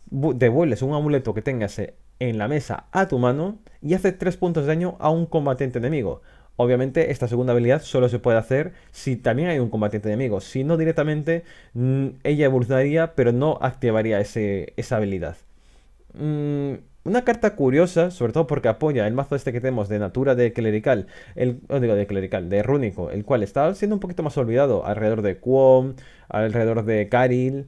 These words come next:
y Karil también entra en este mazo, así que no está mal en sí mismo. Las evoluciones en ese mazo de Natura, de,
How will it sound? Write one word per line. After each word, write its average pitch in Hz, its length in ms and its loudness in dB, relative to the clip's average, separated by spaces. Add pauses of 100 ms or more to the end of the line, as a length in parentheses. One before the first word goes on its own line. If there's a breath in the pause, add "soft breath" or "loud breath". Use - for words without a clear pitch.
(580 soft breath)
y 117 360 -2
Karil 131 320 2
también 143 260 -2
entra 92 240 -4
en 87 60 -6
este 90 280 -8
mazo, 104 320 -4
así 101 200 -6
que 123 340 -2 (540)
no 156 220 -4
está 220 260 2
mal 156 220 4
en 139 80 0
sí 131 160 -2
mismo. 156 420 0 (400 loud breath)
Las 131 240 0
evoluciones 135 460 2
en 143 100 -2
ese 156 180 0
mazo 147 440 0
de 101 220 -2
Natura, 117 640 2
de, 107 460 0